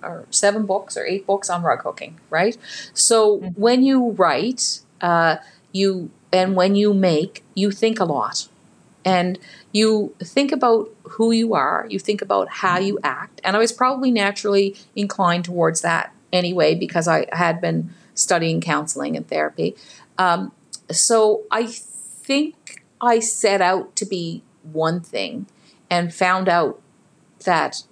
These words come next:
Speaker 1: though I could be that, I was really another, you know? And I think we learn these things by, by reading, by making, by spending time with ourselves. So I'm a, I'm, I mean, I think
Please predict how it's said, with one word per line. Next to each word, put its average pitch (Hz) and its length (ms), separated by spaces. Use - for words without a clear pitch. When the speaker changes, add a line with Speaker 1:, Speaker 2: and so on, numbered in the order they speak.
Speaker 1:
though 208 300
I 214 140
could 214 380
be 233 220
that, 139 440
I 190 120
was 196 200
really 196 380
another, 156 560
you 170 120
know? 180 320
And 214 160
I 226 80
think 269 400
we 302 220
learn 202 400
these 196 320
things 165 440
by, 151 440
by 165 260
reading, 165 800
by 151 240
making, 156 800
by 147 220
spending 156 420
time 147 500
with 156 160
ourselves. 135 580
So 165 260
I'm 226 300
a, 175 280
I'm, 208 360
I 185 80
mean, 185 240
I 180 200
think 240 420